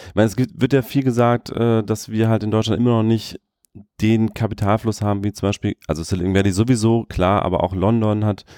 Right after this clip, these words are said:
hat mehr, äh, Venture Capital. Es wird generell in anderen Ländern auch ein Teil der Altersversorgung durchaus mal in sowas, äh, gesteckt. Ist vielleicht auch ein bisschen Mentalitätsfrage. Und wir sind auch immer noch keine Gründernation in Deutschland.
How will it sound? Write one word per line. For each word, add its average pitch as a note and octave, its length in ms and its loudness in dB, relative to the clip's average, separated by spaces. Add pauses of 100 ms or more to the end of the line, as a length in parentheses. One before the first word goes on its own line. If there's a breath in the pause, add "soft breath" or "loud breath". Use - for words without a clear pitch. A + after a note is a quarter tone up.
(140 soft breath)
hat - 160 -8
mehr, G2+ 320 2
äh, F#2 120 -4
Venture G2 220 0
Capital. G2+ 540 0 (320 loud breath)
Es - 180 -2
wird G#2+ 220 0
generell G#2 360 4
in G2+ 60 0
anderen G2+ 220 2
Ländern G2+ 240 2
auch G2 260 0
ein - 240 -12
Teil G2+ 240 0
der G2+ 180 2
Altersversorgung G2+ 600 -2
durchaus G2 360 -4
mal G2 120 -2
in F#2 80 -2
sowas, F#2+ 280 -4
äh, F2 300 -2
gesteckt. F#2+ 400 -4 (240 loud breath)
Ist - 160 -2
vielleicht G2+ 160 2
auch F#2 80 -4
ein G2+ 60 -2
bisschen G#2+ 180 0
Mentalitätsfrage. G2+ 880 0
Und B2 160 2
wir A#2 80 4
sind A#2 100 2
auch F#2 120 2
immer A2 100 0
noch G#2 100 0
keine G2 220 -2
Gründernation F#2+ 580 -2
in F2 80 -4
Deutschland. F2+ 480 -4